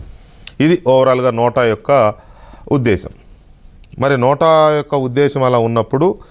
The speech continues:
ఒక అభ్యర్థి నామినేషన్ వేసినా కూడా ఒకే బట-, ఒక, ఒక అభ్యర్థి నామినేషన్ వేశాడు కాబట్టి ఇంకెవరూ లేరు కాబట్టి,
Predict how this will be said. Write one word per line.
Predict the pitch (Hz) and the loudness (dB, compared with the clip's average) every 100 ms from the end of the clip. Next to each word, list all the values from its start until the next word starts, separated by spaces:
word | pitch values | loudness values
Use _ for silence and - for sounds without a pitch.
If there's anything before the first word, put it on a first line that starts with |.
| - - - - - - | -20 -20 -20 -20 -6 -4
ఒక | 113 | 0
అభ్యర్థి | 156 147 127 147 180 185 | 2 2 0 0 0 0
నామినేషన్ | 165 147 151 151 151 143 143 143 | 0 0 0 0 0 0 -2 -2
వేసినా | 131 135 - 127 123 | 2 2 0 -2 -2
కూడా | 120 113 120 160 202 - - _ - - - - _ - - - - - - | -2 0 2 2 0 -6 -20 _ -20 -20 -20 -20 _ -20 -20 -20 -20 -12 -6
ఒకే | 110 185 | -2 0
బట-, | 165 147 147 | 0 -2 -2
ఒక, | 131 127 135 143 | -6 -2 -2 0
ఒక | 139 147 | 0 0
అభ్యర్థి | 139 165 160 | 0 -2 -2
నామినేషన్ | 156 151 151 143 147 | -2 0 0 0 0
వేశాడు | 143 143 135 | 0 0 0
కాబట్టి | 151 160 | 0 0
ఇంకెవరూ | 139 135 147 147 | 0 2 4 2
లేరు | 127 143 | 4 2
కాబట్టి, | 135 135 127 123 202 | 4 2 0 -2 -6